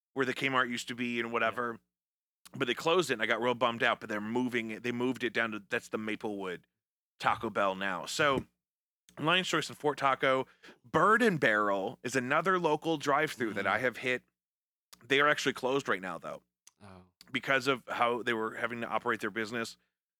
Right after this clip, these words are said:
Speaker 1: Um, they closed their Cherokee location for now, and they're gonna reopen as soon as they can at a cl-, a location much closer to me here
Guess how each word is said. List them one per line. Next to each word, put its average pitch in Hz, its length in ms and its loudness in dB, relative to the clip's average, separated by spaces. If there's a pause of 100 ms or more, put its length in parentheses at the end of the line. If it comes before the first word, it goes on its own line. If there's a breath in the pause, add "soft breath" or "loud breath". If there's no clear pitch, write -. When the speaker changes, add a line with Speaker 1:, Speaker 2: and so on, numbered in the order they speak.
(240)
Speaker 1:
Um, 110 500 2 (180)
they 113 160 2
closed 135 420 -2
their 143 80 0
Cherokee 127 420 -2
location 127 460 -4
for 120 160 -6
now, 113 480 0
and 117 100 -6
they're 117 80 0
gonna 120 200 0
reopen 123 480 0
as 117 80 -6
soon 123 160 -6
as 107 80 -4
they 113 100 -4
can 123 320 -4
at 113 100 2
a 101 80 -6
cl-, - 220 -16
a 117 100 -2
location 110 440 -6
much 120 180 -2
closer 127 300 -2
to 117 80 -2
me 113 180 -8
here 123 400 -6